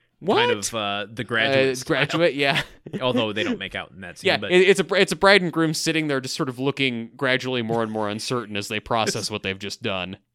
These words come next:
Speaker 2: Yeah. <laughs> Um, and maybe, well, yeah,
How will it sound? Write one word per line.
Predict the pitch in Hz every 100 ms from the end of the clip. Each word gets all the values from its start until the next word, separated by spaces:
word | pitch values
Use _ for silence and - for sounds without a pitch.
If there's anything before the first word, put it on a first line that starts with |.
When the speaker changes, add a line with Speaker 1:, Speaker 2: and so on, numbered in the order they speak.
| _ - -
Speaker 2:
Yeah. | - - - 135 - - _ _ _ _ _ _ -
<laughs> | 214 240 381 381 339 247 - - 226 214 202 - - -
Um, | 123 127 123 120 120 _
and | 123
maybe, | 185 294
well, | 156 208 196 190 _
yeah, | 151 220